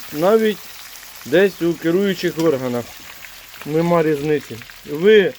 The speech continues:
для них вирощуєте свинку і курочку, і робите в вільний час консервочку. Ну, от така історія.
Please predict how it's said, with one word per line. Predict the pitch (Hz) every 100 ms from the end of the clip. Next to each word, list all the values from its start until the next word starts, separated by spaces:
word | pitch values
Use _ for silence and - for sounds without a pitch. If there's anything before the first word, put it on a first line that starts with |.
| - - -
для | 147 175
них | 175 151 - - - - -
вирощуєте | 147 170 165 - 147 135 143 131 123
свинку | 165 143 135
і |
курочку, | 135 226 233 208 - 185 170 - - - -
і | 170
робите | 190 170 165 165
в | 160
вільний | 170 160 156
час | 165 151
консервочку. | - 156 131 151 147 139 127 - 131 - - - - - - - -
Ну, | 180 240
от | 160
така | 143 131 120
історія. | 143 - 117 117